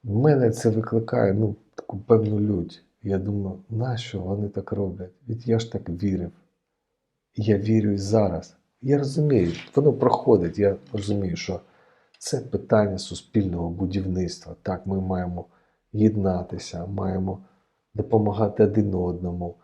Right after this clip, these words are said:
присаджувати один одного, казати, що не треба ніяких різких рухів, бо у,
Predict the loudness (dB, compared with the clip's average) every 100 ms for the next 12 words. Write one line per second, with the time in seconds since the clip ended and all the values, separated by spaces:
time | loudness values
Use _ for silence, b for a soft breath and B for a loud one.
0 | _ _ _ _ _ _ _ _ _ _
1 | _ _ _ 8 10 10 10 10 10 10
2 | 8 8 6 6 6 6 2 2 -2 -4
3 | -4 -2 4 6 6 4 -2 -2 -2 4
4 | 6 6 4 -2 -6 -8 -6 -6 -6 -6
5 | -6 0 4 4 2 -6 -8 -6 -6 b
6 | b b b b -14